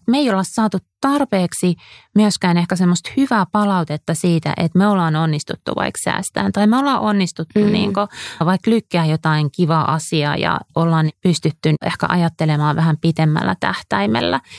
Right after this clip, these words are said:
Speaker 1: Et toisaalta se on myös siitä kiinni, että joskus, joskus tuntuu, että et, et ei kannata odottaa, koska saa niin paljon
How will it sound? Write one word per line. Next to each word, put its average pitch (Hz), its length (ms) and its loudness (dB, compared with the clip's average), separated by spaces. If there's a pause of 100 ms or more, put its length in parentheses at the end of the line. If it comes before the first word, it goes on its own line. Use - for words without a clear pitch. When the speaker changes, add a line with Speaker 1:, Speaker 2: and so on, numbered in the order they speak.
(120)
Speaker 1:
Et 196 180 -2
toisaalta 294 420 0
se 214 60 -2
on 208 80 2
myös 220 200 -2
siitä 247 220 -4
kiinni, 247 260 2
että 175 160 -4
joskus, 262 400 -2 (260)
joskus 262 300 -2
tuntuu, 226 300 2
että 170 420 -2
et, 185 140 0 (380)
et 196 80 2 (100)
ei 214 160 -2
kannata 269 420 2
odottaa, 208 500 0
koska 165 240 -2
saa 220 180 2
niin 185 160 2
paljon 190 260 -2